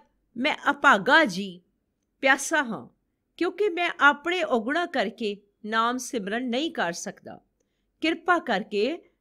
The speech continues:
ਮੈਨੂੰ ਵੀ ਨਾਮ ਸਿਮਰਨ ਬਖਸ਼ੋ। ਇਸ ਤਰ੍ਹਾਂ ਸਤ ਸੰਗਤ ਕਰਕੇ ਹੀ ਮਨੁੱਖ ਉੱਤਮ ਅਤੇ ਸੋਹਣੇ ਜੀਵਨ ਵਾਲਾ ਬਣ ਜਾਂਦਾ ਹੈ ਅਤੇ ਇਸ ਦਾ ਸਿੱਖ ਧਰਮ ਵਿੱਚ ਬਹੁਤ ਮਹਾਨ ਸਥਾਨ ਹੈ।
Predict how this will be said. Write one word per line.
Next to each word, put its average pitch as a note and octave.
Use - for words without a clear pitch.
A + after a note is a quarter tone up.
ਮੈਨੂੰ B3+
ਵੀ G#3+
ਨਾਮ G#3
ਸਿਮਰਨ E3+
ਬਖਸ਼ੋ। -
ਇਸ F#4
ਤਰ੍ਹਾਂ F#3+
ਸਤ D#4
ਸੰਗਤ D#4
ਕਰਕੇ A#3
ਹੀ G3
ਮਨੁੱਖ G3+
ਉੱਤਮ D#4+
ਅਤੇ A3+
ਸੋਹਣੇ D4+
ਜੀਵਨ F#3+
ਵਾਲਾ F3+
ਬਣ G#3+
ਜਾਂਦਾ D3+
ਹੈ D3+
ਅਤੇ C#4
ਇਸ D#4
ਦਾ B3
ਸਿੱਖ -
ਧਰਮ F#3+
ਵਿੱਚ F3+
ਬਹੁਤ C4
ਮਹਾਨ F3+
ਸਥਾਨ C3
ਹੈ। -